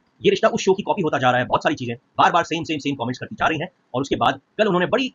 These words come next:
अजीब तरीके से मुझे एक message किया, जो message पढ़ने के बाद मैंने reply नहीं किया, मुझे लगा कि मैं इस video के through ये रिप्लाई करूंगा। Message में उन्होंने कहा कि, अ, "आपके जो फॉलोअर्स हैं, वो फेक न्यूज़ से पढ़ रहे हैं, बड़ी अजीब न्यूज़ से पढ़ रहे हैं।" अब आपको क्या लगता है कि क्या मैं फेक news दे रहा हूँ? अगर आपको literally लगता है, तो प्लीज मुझे बोलिए कमेंट box में,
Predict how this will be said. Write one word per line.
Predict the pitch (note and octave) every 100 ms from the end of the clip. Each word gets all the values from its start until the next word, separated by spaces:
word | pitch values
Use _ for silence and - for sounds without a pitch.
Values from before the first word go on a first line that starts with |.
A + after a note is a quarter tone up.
| _ G3
अजीब | C4 -
तरीके | D#3+ D3+
से |
मुझे | C#3+ A#2
एक |
message | B2 -
किया, | E3
जो | D#3
message | A#2 -
पढ़ने | A#2+
के | B2+
बाद | D3+
मैंने | G#3+
reply | - C#3+ C#3+
नहीं | G2+
किया, | A#2 C3
मुझे | A#2+
लगा | A2 A#2+ - _
कि | C#3
मैं |
इस | B2+
video | A2+ A2+
के |
through | G#2+ C3 - _
ये | A2+
रिप्लाई | G#2+ A2
करूंगा। | A#2 A2 - _ _ _
Message | F#3+ A#3
में | A3+
उन्होंने | G#3
कहा | G3 G3
कि, | G3+ _ - A3 A#3 C#3
अ, | C#3 C#3 - _ -
"आपके | B3 -
जो | D#3+
फॉलोअर्स | - - -
हैं, | D3 - _ -
वो | -
फेक | -
न्यूज़ | G#3 F3+
से | C3+
पढ़ | G#2+
रहे | G2
हैं, | - _
बड़ी | E3+ G#3+
अजीब | F3
न्यूज़ | D3+ C3
से |
पढ़ | A2+
रहे | -
हैं।" | - _ _
अब | -
आपको | G#3 C4+
क्या | A3+
लगता | F#3
है | F#3
कि | F#3
क्या | F3
मैं |
फेक | - D3+
news | F#3+
दे | F3
रहा | F3
हूँ? | - _
अगर | -
आपको | D3 E3
literally | - F#3 A#3
लगता | G#3+ F3
है, | F3+
तो | F#3+
प्लीज | F3+
मुझे | D#3+
बोलिए | D3+ C#3
कमेंट | - _ A#2 C3
box | C3+
में, | D3+